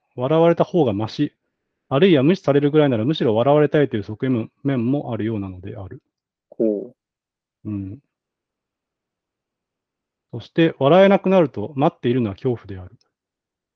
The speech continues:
Speaker 1: ほう。
Speaker 2: 怖いな。
Speaker 1: なぜだろ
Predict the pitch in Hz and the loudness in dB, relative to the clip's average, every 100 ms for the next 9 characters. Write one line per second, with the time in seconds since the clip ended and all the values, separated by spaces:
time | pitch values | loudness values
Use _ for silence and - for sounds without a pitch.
0 | _ _ _ _ _ _ _ _ _ _ | _ _ _ _ _ _ _ _ _ _
1 | _ - - _ _ _ _ _ _ _ | _ -20 -20 _ _ _ _ _ _ _
2 | _ _ - 120 101 127 _ _ _ _ | _ _ -12 -8 -8 -10 _ _ _ _
3 | _ _ _ _ _ _ - _ _ _ | _ _ _ _ _ _ -20 _ _ _
4 | _ _ - - 107 104 104 104 101 - | _ _ -18 -2 0 0 -4 -6 -8 -12
5 | - - _ _ _ _ _ _ _ _ | -16 -20 _ _ _ _ _ _ _ _
6 | _ _ _ _ _ _ _ _ _ 123 | _ _ _ _ _ _ _ _ _ -12
7 | 113 101 95 117 | -8 -8 -10 -16